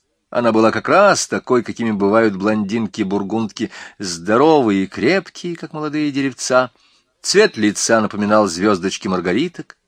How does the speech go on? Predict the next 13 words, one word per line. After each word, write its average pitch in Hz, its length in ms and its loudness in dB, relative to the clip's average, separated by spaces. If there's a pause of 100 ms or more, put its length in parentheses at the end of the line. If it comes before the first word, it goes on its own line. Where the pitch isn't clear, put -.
(120)
растущих 135 640 -2
по 123 120 -2
опушкам 127 460 -8
рощ, 131 380 -2 (480)
а 101 100 -4
густая 110 800 2
цвета 110 560 2
золотой 98 360 0
соломы 110 380 0
шапка - 380 0
волос 175 540 2
на 165 100 -10
голове 123 380 -4